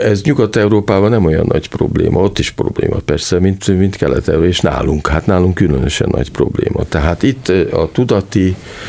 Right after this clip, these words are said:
ö, ö, ö, szakadék, ö, az, ö, sokkal nagyobb, mint, ö, volt régebben.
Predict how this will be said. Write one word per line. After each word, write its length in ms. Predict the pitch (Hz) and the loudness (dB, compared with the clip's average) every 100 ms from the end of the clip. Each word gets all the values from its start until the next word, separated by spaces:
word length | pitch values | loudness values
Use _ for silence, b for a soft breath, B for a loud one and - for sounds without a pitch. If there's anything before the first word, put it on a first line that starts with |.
| B B | B B
ö, 340 | - 87 87 78 | 0 2 2 0
ö, 260 | - 90 82 - | 0 2 0 0
ö, 240 | 92 85 | 0 2
szakadék, 920 | 80 92 92 90 85 92 101 101 - 113 | 2 -2 0 0 2 2 2 -2 -4 0
ö, 280 | - 98 87 - | 2 2 2 0
az, 340 | - 85 82 - | -2 -2 0 0
ö, 200 | 92 87 | 0 0
sokkal 480 | - 123 - 87 | -2 -2 -2 0
nagyobb, 480 | 76 69 - - - - - B B B B B B B B B - | 0 0 -2 -4 -2 -4 -4 B B B B B B B B B -6
mint, 520 | 80 82 82 76 - | 0 2 0 -2 0
ö, 220 | 92 90 | 2 2
volt 300 | 82 87 82 | 2 0 0
régebben. 1040 | 80 82 80 85 82 - 87 95 117 104 | 0 0 2 0 0 0 0 2 0 -2